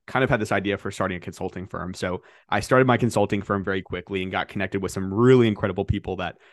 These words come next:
um, really shaped who I am now, because they were willing to take a chance on me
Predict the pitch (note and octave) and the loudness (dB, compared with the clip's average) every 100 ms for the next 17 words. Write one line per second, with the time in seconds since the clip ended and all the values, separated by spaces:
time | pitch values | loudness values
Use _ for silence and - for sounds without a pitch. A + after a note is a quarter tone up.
0 | _ _ F#2+ F#2 F2 E2+ - _ _ A2+ | _ _ -6 -4 -4 -8 -12 _ _ -2
1 | A#2+ D3 C#3+ - - G#2+ G#2+ - A2 F#2+ | 4 6 6 2 0 -2 -2 0 0 0
2 | F#2 G2+ F#2+ E2+ F2+ E3 - _ _ A2 | -2 -4 -6 -4 -4 -4 -6 _ _ -2
3 | - G#2 G2 A2+ A#2 G2+ G2+ G2+ F#2+ G2+ | 2 2 4 4 6 4 2 -2 -4 -4
4 | F#2 - F#2+ F#2+ G2 G#2 G#2 | -6 -6 -6 -4 -4 -2 -4